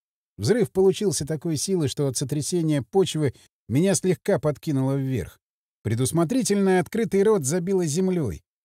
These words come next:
Ударной волной в мою сторону швырнуло целый ураган из камней, веток и прочего мусора.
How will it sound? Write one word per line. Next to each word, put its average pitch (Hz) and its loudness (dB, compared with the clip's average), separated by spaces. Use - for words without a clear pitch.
Ударной 185 2
волной 190 2
в 131 -2
мою 160 0
сторону 175 0
швырнуло 180 0
целый 180 2
ураган 180 2
из 117 -2
камней, 175 0
веток 147 -2
и 139 -6
прочего 131 -6
мусора. 131 -4